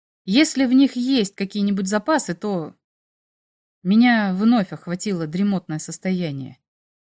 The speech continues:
Несмотря на то, что силы начали возвращаться ко мне, казалось, что я вижу всё это издалека, и ничто не имеет значения.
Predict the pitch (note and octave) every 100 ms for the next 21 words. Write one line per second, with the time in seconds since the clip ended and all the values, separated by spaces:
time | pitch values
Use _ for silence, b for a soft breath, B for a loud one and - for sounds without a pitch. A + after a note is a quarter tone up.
0 | _ - F#3+ A#3 B3 C4+ D4+ B3+ A#3+ C4+
1 | - G#3+ - C4 G#3+ G#3+ A3 F#3+ F3+ F#3
2 | F#3 G3+ - D4 - E3+ E3+ F3 D#3 C3+
3 | G3+ A3+ D4+ A3+ - _ _ _ _ -
4 | - A#3+ B3+ B3+ D4 G3+ G3 B3+ A#3+ -
5 | G#3+ G#3 F#3+ G#3 G3+ C4 A#3+ F3 F#3+ G3
6 | G#3+ C4+ C#4+ - B3 F3+ F3 F#3 G3 D3+
7 | D#3+ F#3 F#3 F#3 D3 C3+ A#2+